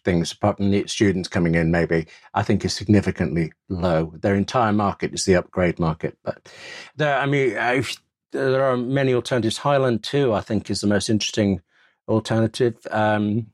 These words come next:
it's me-, very Mac-like, very modern. Uh, I felt it slightly more geeky. It's probably just that I had to get out of thinking of one program and into another, that I didn't leap on it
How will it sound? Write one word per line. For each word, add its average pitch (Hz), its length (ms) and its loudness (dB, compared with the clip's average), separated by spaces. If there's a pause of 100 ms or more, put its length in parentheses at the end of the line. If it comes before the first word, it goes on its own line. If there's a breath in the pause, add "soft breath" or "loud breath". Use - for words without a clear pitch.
it's - 180 -12
me-, 120 320 0
very 131 300 0
Mac-like, 113 500 0
very 107 220 0
modern. 107 560 0 (420 loud breath)
Uh, 117 200 0
I - 80 0
felt 214 260 0
it - 200 -4
slightly 165 540 -4
more 131 460 0 (400)
geeky. 107 400 2
It's 92 160 -2
probably 180 400 0
just - 240 -4
that 131 100 0
I 123 80 4
had 113 180 0
to 113 60 -6
get 110 280 0 (100)
out 123 320 0
of 120 120 0
thinking 120 380 0
of 101 100 -2
one 104 320 0 (360 loud breath)
program 110 260 0
and 104 120 2
into 101 280 -2
another, 98 420 2
that 85 240 -4
I 104 60 0
didn't 95 300 0 (680 soft breath)
leap 120 440 -2
on 82 120 2
it - 200 -2